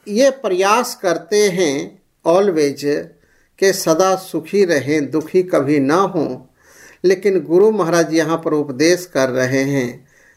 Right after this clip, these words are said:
तिस साहेब की टेक नानक मन्नय माहे, जिस सिमरत सुख होए सगले दुख जाहे।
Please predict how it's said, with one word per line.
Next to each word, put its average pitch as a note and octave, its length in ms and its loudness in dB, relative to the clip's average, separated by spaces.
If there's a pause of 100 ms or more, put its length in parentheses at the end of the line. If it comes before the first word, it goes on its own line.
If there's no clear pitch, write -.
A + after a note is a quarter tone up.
(240)
तिस G#3+ 320 2
साहेब C#3+ 460 2
की D3+ 320 0
टेक C3 760 -2 (500)
नानक C#3+ 600 0
मन्नय B2 440 -6
माहे, B2 460 -16 (1000)
जिस F#3 400 -2
सिमरत F3 380 2
सुख C#3 520 -6
होए C#3 480 2 (460)
सगले D3 520 0
दुख B2+ 400 -4
जाहे। A#2 400 -6